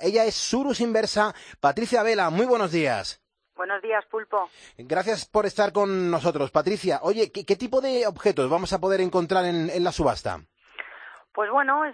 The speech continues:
Speaker 2: son objetos diversos. En lo que es online tenemos los dispositivos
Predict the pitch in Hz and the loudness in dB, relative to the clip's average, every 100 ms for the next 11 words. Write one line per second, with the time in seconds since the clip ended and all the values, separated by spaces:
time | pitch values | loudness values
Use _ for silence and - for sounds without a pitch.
0 | - 247 247 277 311 240 214 185 247 302 | -6 -6 0 0 0 -4 -6 -2 -2 -2
1 | - 220 202 214 202 196 277 - 240 240 | -4 -4 -4 -8 -6 -4 -4 -4 -2 0
2 | 247 269 254 233 220 214 214 208 202 202 | -2 -4 -10 -10 -10 -10 -10 -8 -10 -12
3 | - 190 - 196 208 208 208 208 202 202 | -14 -14 -14 -20 -16 -10 -6 -4 -4 -4
4 | 202 202 202 | -4 -4 -6